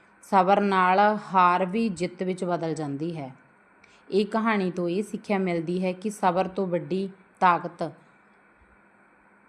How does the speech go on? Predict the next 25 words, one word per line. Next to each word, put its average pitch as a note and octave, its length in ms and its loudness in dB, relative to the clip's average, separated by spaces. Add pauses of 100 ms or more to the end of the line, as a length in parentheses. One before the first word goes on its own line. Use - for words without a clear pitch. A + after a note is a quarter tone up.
ਜ਼ਿੰਦਗੀ G3 500 0
ਵਿੱਚ F#3 360 -4 (120)
ਕਈ A#3 280 4
ਵਾਰੀ G3+ 360 2
ਮੁਸ਼ਕਲਾਂ F#3+ 640 -2
ਆਉਂਦੀਆਂ F3+ 500 -4
ਹਨ, E3+ 380 -4 (680)
ਪਰ G3 160 6
ਜੋ F#3+ 440 2
ਮਨੁੱਖ G#3 560 -2
ਸਬਰ F#3 480 0
ਅਤੇ F#3 240 -2
ਧੀਰਜ G3+ 400 -2
ਨਾਲ F#3 380 2
ਉਹਨਾਂ F#3+ 280 -2
ਦਾ G#3+ 100 2
ਸਾਹਮਣਾ F#3+ 480 -4
ਕਰਦਾ F3 460 0
ਹੈ, F3+ 300 -4 (560)
ਉਹ G3 120 0
ਨਾ F#3+ 280 0
ਤਾਂ G3 260 0
ਕਦੇ F#3+ 240 -2
ਹਾਰਦਾ F3 460 0
ਹੈ। F#3+ 260 -6